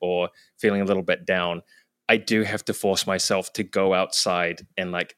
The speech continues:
be with people or go for a walk or do whatever else, because I do feel good after, but, like,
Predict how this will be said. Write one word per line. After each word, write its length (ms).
be 140
with 220
people 480
or 100
go 140
for 200
a 60
walk 300
or 20
do 160
whatever 400
else, 140
because 260
I 60
do 200
feel 200
good 200
after, 360
but, 180
like, 240